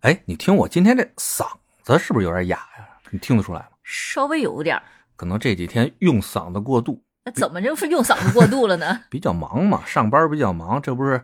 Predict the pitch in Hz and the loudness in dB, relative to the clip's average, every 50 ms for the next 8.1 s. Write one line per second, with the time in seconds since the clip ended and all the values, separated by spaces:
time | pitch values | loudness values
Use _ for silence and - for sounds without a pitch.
0 | - _ - 95 92 87 85 85 - - _ - - 123 - - 151 147 151 143 | -6 _ -12 -10 -10 -10 -12 -16 -18 -18 _ -6 -4 -4 0 2 4 4 6 6
1 | 123 98 87 87 - - - 202 214 220 208 196 98 95 95 87 78 87 107 117 | 6 4 2 0 -6 -4 -2 0 0 0 0 -2 -2 -2 -2 -2 0 2 4 4
2 | 110 95 - - 113 101 98 98 85 80 87 92 90 85 - - _ _ - - | 4 4 4 0 2 2 2 2 2 0 -2 -2 -2 -2 -4 -6 _ _ 0 2
3 | 110 113 107 104 107 110 - - 135 127 127 113 95 - - - - - - _ | 4 4 6 4 2 2 2 2 2 4 4 2 2 -4 -6 -14 -20 -20 -20 _
4 | _ 170 180 180 170 143 - - - 104 104 - - - 127 101 87 78 78 76 | _ -8 -8 -8 -6 -8 -6 -2 0 0 0 0 0 0 0 0 0 -2 -6 -8
5 | 82 80 - - - - 92 85 117 107 - - 113 78 78 92 104 113 - - | -8 -12 -16 -16 -8 -6 -2 -2 -2 -2 0 -2 -2 -2 -2 -2 -2 -2 -2 -4
6 | - _ - 113 110 - - _ _ _ _ - 233 - - - _ _ - - | -6 _ -2 -2 -2 -2 -6 _ _ _ _ 0 0 0 0 -4 _ _ -20 -20
7 | - _ 123 151 190 240 202 123 98 87 78 - 131 175 - - - 226 - - | -20 _ -6 -2 2 2 2 2 2 -2 -4 -4 -6 -6 -4 -2 -2 -2 -2 -2
8 | _ | _